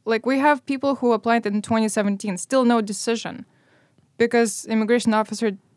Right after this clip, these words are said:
didn't do their job. Do you know how much it costs to apply for papers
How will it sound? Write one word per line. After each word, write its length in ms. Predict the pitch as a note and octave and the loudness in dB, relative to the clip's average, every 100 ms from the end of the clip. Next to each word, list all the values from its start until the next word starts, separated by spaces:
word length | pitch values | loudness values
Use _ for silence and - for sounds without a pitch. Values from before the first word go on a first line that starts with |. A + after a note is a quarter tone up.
| _ | _
didn't 340 | G3+ F#3+ G3+ G3 - G3+ | -2 2 2 0 -12 -12
do 360 | - F#3+ F#3 F#3+ - | -8 -6 -6 -10 -8
their 120 | A3 | -8
job. 340 | G3+ F3 - - _ _ - _ | -4 -4 -6 -10 _ _ -20 _
Do 80 | - | 0
you 60 | C4+ | 2
know 120 | E4+ | 2
how 60 | |
much 200 | E4+ D4 | 2 0
it 180 | B3 - | -2 -4
costs 500 | - F#3 G3 - - | -4 -4 -4 -8 -12
to 160 | - G3+ | -6 -4
apply 280 | F#3+ - F#3+ | -4 -4 -6
for 160 | - | -6
papers 680 | F3+ - F3+ - F2+ - - | -10 -10 -10 -8 -8 -10 -14